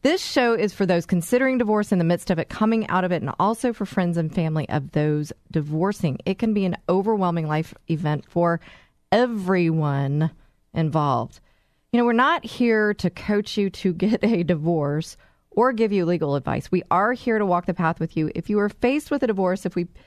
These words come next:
and we bring you specialists who can help you make better decisions during this time, provide you information and resources, give you ideas about how to be your best self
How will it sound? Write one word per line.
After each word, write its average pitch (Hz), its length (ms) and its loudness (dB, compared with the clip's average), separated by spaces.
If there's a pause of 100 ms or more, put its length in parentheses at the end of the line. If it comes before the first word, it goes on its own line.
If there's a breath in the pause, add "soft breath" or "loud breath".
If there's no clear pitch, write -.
(160 soft breath)
and 220 100 0
we 240 80 2
bring 262 440 0
you 277 140 2
specialists - 1300 -4 (480)
who 208 100 0
can 202 140 0
help 226 400 -2
you 269 140 -2
make 196 240 0
better 175 180 0
decisions 165 480 -2
during 151 280 -2
this 147 180 -4
time, 143 320 -2
provide 196 340 0
you 240 80 2
information 190 540 0
and 156 120 -2
resources, 160 600 -4
give 262 180 0
you 285 140 0
ideas 180 460 0
about 160 200 0
how 220 180 0
to 285 60 2
be 233 120 -2
your 208 120 2
best 180 240 -2
self 170 200 -2